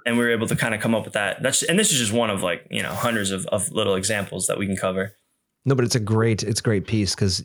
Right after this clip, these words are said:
Speaker 2: just like you said, in the same tonality you said when he's like, "Yeah," or, you know, there's, it's not like a yes. That's one thing, right? If it's not a yes, no objections, let's move forward, but it's a yeah,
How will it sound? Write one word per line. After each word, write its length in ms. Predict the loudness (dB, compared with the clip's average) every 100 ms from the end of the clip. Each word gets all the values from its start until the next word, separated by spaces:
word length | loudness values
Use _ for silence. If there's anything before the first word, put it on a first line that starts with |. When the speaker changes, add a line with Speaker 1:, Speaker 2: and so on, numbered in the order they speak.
| -4
Speaker 2:
just 300 | 0 0 2
like 160 | 0 2
you 120 | 2
said, 320 | 2 2 4
in 120 | 2
the 80 | 2
same 260 | 2 2 2
tonality 500 | 2 2 2 2 2
you 120 | 2
said 220 | 2 2
when 100 | 2
he's 160 | 2 2
like, 280 | 0 0 -8 _ _ _
"Yeah," 640 | 0 4 4 4 4 4 0 0
or, 320 | 2 4 2 0 -2
you 80 | 4
know, 100 | 4
there's, 160 | 6
it's 160 | 4 4
not 140 | 4
like 160 | 4 4
a 120 | 2
yes. 680 | 2 4 6 6 4 2 -2 -8 _ _
That's 180 | 0 4
one 140 | 4
thing, 160 | 6 4
right? 120 | 4
If 160 | 4 4
it's 120 | 4
not 120 | 4
a 40 |
yes, 420 | 6 6 6 4 4
no 160 | 4
objections, 540 | 6 4 4 4 4 4
let's 180 | 4
move 220 | 4 4 4
forward, 380 | 4 4 4
but 120 | 4 2
it's 160 | 2
a 60 | 2
yeah, 460 | 2 4 4 4